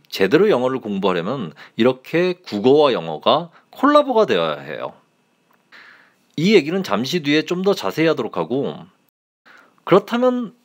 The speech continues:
일단 왜 한국어는 영어처럼 이렇게 가정법과 같은 문법이 없을까? 왜 영어처럼 이런 논리적인 문법 규칙이 없을까? 사실 한국에서는 이 문제를 이야기하기가 쉽지가 않아요.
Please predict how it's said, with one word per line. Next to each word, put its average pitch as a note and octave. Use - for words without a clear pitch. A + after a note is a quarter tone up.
일단 C3
왜 E3+
한국어는 G#3+
영어처럼 A#2+
이렇게 D3+
가정법과 C#3+
같은 C3
문법이 G#2+
없을까? -
왜 F3+
영어처럼 D3
이런 C#3
논리적인 F3
문법 A#2
규칙이 -
없을까? E2+
사실 A#3
한국에서는 A#3
이 C3+
문제를 D#3+
이야기하기가 G#2+
쉽지가 G#3+
않아요. D2+